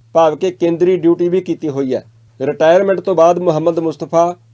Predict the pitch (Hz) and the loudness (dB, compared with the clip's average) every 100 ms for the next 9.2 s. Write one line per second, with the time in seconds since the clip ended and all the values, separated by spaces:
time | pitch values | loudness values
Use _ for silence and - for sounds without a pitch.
0 | _ 160 160 170 170 - 170 160 160 165 | _ 0 0 0 -6 -4 0 0 -2 -4
1 | 175 - 156 151 143 139 127 120 98 _ | -6 -4 -4 -2 -2 -2 -2 -4 -6 _
2 | _ - 151 160 160 135 147 170 180 160 | _ -2 0 0 -2 0 0 2 0 -6
3 | 170 160 180 180 175 - _ 156 160 170 | -2 2 2 2 -4 -12 _ -2 0 -2
4 | 185 147 147 160 170 - _ 175 175 175 | -2 -2 0 2 0 -6 _ -4 -4 -2
5 | 160 165 156 147 160 139 82 _ _ _ | 0 2 2 2 2 0 -2 _ _ _
6 | 120 131 165 160 170 170 - 165 - 156 | -6 0 0 2 2 0 -2 -8 -4 -2
7 | 127 117 - _ _ _ _ - 131 156 | -2 -4 -10 _ _ _ _ -6 -2 0
8 | 180 196 185 165 156 175 180 185 175 151 | 0 0 0 -6 -6 -2 0 0 2 2
9 | 175 175 | 2 0